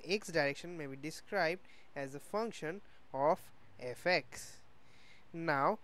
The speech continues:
it can be shown as D square F X by D X square equals minus four X square by lambda square whole into F X.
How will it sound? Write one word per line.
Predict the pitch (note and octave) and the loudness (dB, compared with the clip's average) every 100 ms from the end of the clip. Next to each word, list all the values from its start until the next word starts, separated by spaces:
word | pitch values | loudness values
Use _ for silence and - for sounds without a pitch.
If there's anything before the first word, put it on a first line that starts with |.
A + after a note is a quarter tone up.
| - | -6
it | D3 C#3+ | -6 2
can | F3 D#3 C#3+ | 4 6 4
be | C#3 | -2
shown | - - A3+ G3+ | -2 4 4 6
as | C#3 C3 D#3+ - - - - - E3+ | 4 4 2 0 -10 -14 -14 -14 -6
D | G3 A#3 | -2 -2
square | - - C3+ B2 C3+ - - - - | -2 0 0 2 0 -4 -12 -16 -2
F | G3+ F#3+ - | 0 2 0
X | B2+ - - - - - - - | -2 -2 -8 -12 -12 -14 -16 -14
by | D3+ C#3+ D3 B2+ D3+ - - - - D3 | -6 4 4 6 2 -4 -14 -14 -14 -10
D | D3 A3 | -4 4
X | G#3+ - - C3 | 4 4 -2 -6
square | - - G3+ E3 D#3+ - - - - - - - - - | -6 2 8 8 8 2 -12 -16 -16 -16 -16 -16 -14 -8
equals | G3+ - C#3+ C3 C#3+ F#3+ - - | -8 -6 -2 0 0 -2 -10 -10
minus | C#3 C3 B2+ C#3+ F#3+ - - - - | -4 -2 -2 -2 -4 -6 -14 -14 -14
four | - A3+ A#3+ | 0 6 6
X | F3 - C#3+ | 4 0 -4
square | C3+ - C#3+ C#3+ G3 - - - - - - | -4 -2 2 4 2 -2 -14 -14 -14 -14 -4
by | C#3+ C#3 B2+ F3+ - - - - | 4 6 6 2 -4 -14 -14 -8
lambda | C#3 B2 A#2 B2 C3+ | -4 -4 -4 -6 -6
square | - G#3+ F#3 G#3 - - - - - - | 0 4 6 4 0 -14 -16 -16 -16 -2
whole | G#3 F#3+ G#3+ - - - | 2 4 2 -2 -12 -10
into | C3+ C3 G3 | -8 -2 2
F | F#3+ - | 2 2
X. | D3+ A#2 - - | -4 -4 -10 -14